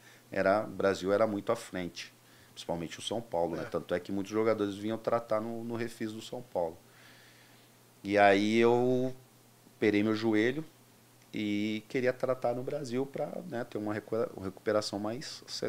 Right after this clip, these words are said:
Speaker 1: uma, mais rápida. E acabei indo tratar no Santos, por causa do filé. O Pepe, né? O Pepe
Speaker 2: <coughs>
Speaker 1: ajeitou
Speaker 2: É.
Speaker 1: tudo lá pra gente e eu acabei indo pra, pro, pro Santos tratar lá com o filé.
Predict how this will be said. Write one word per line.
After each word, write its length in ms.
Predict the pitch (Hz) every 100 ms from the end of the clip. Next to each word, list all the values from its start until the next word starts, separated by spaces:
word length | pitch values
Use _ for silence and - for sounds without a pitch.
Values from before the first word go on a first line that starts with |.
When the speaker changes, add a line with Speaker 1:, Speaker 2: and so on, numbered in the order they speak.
| 120
Speaker 1:
uma, 260 | 98 98 104 -
mais 160 | 131
rápida. 420 | 120 104 - - - - - - - - - - - - - -
E 80 | -
acabei 440 | 123 139 127 131
indo 180 | 143 143
tratar 420 | 143 127 120 127
no 140 | 131 110
Santos, 720 | - - 95 85 - - - - - - - - -
por 160 | 95
causa 220 | - 92 92
do 100 | 92
filé. 480 | - 127 110 85 - - - - - -
O 40 | - -
Pepe, 320 | 90 92 -
né? 140 | 85 87
O 80 |
Pepe 400 | 82 90 90 95 90
Speaker 2:
<coughs> 80 |
Speaker 1:
ajeitou 440 | 90 101 87 - 95
Speaker 2:
É. 80 | 87
Speaker 1:
tudo 180 | 95 92
lá 140 | 90
pra 220 | 90 95
gente 520 | 92 92 107 127 - 117
e 360 | 104 104 104
eu 80 | 98
acabei 340 | - 95 92
indo 160 | 98 98
pra, 380 | - 101 95 85 -
pro, 180 | - 95
pro 180 | 92 101
Santos 400 | - - 98 -
tratar 380 | - 101 - 98
lá 100 | 98
com 60 | -
o 40 |
filé. 380 | - 120 87